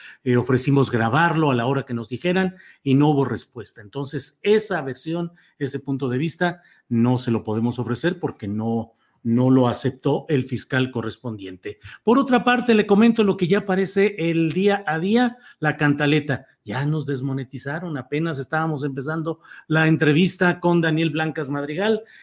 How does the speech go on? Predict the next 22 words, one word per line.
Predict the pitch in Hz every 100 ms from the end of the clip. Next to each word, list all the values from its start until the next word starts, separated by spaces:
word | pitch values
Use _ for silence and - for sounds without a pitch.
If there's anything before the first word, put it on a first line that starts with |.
| -
y | 139
ya | 139 156
nos | 156 127
desmoni-, | 131 101 123 123 120 _
desmonetizó | - 131 131 123 127 123 120 - 160 160 _ -
YouTube. | 120 143 139 139 110 107 _ _ -
Bueno, | 107 117 120 107
pues | 110 -
ya, | 113 - _ -
somos | - 147 147
los | 127 107
desmonetizados. | 135 135 127 123 117 - 147 147 123 - - - - -
Eh, | 170
bueno, | 170 226 196 151 - _
vamos | 175 254 262 196
ahora | 202 214 202
con | 160 147
Hans | 185 185 151
Salazar. | 147 113 - 107 -
Hans, | 233 214 - - _ _
buenas | 139 180 233 214 -
tardes. | 175 135 123 104 -